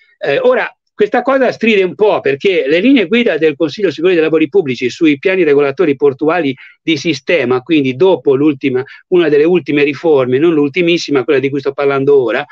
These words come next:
ma che da questo punto di vista non è cambiato, eh, sostiene appunto che nel, il D P S S va visto come praticamente, mm, il ruolo del D P S S è quello di definire preliminarmente obiettivi integrati,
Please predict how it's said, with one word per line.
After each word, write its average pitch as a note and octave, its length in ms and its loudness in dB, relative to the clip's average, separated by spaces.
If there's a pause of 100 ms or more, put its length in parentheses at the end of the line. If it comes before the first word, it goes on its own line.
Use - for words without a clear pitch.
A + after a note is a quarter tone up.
(340)
ma D#3 180 -4
che E3 100 -4
da D3+ 140 0
questo F3 240 -2
punto D3 240 0
di D3+ 60 0
vista D3+ 220 -2
non C#3 140 2
è C#3+ 60 -4
cambiato, C#3+ 640 -2 (340)
eh, D3+ 640 0 (300)
sostiene A#3+ 420 -2
appunto D#3 400 0
che E3 460 -2
nel, C#3 840 0 (360)
il F3+ 160 -4
D F3+ 160 -6
P G#3 160 0
S C#3 380 -2
S C#3 200 -2
va F3+ 160 -2
visto D#3 400 -4
come G3 480 0
praticamente, F3 760 -2
mm, C#3 320 -6
il B2+ 240 -6
ruolo E3+ 460 0
del A#2+ 160 -4
D A#2+ 140 -12
P D3+ 120 -2
S C#3 300 0
S E3+ 180 -6 (320)
è F#3 140 -4
quello A#3 220 0
di E3+ 180 -6
definire G3 920 0 (260)
preliminarmente G3 840 0
obiettivi F3+ 500 0
integrati, D3+ 800 -2